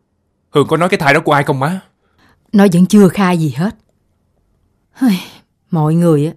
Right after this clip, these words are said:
Speaker 2: chỉ suy đoán tùm lum mà, nhưng vẫn chưa đi tới đâu hết á. Trọng.
Speaker 1: Dạ.
Speaker 2: Má hỏi thiệt con, con không can dự tới chuyện này đúng không con?
Speaker 1: Ừm,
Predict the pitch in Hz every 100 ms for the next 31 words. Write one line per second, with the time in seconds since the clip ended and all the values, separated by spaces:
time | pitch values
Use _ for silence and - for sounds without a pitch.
0 | _ _ _ _ - 180 - 226 208 214
1 | 254 170 170 196 170 151 - _ _ -
2 | 202 160 202 240 208 190 240 233 185 175
3 | 247 - 294 _ _ _ _ _ _ _
4 | _ _ _ _ _ _ _ _ _ -
5 | 165 170 - _ _ _ _ _ _ _
6 | _ _ 117 110 - _ _ _ _ _
7 | _ _ _ _ - 202 202 185 175 160
8 | - 185 170 165 _ _ _ _ _ _
9 | _ _ _ _ _ _ _ _ _ _
10 | _ _ - 175 202 185 196 180 160 156
11 | 226 196 175 165 160 254 240 214 202 -
12 | _ _ _ _ _ _ _ _ _ _
13 | _ _ _ - 123 123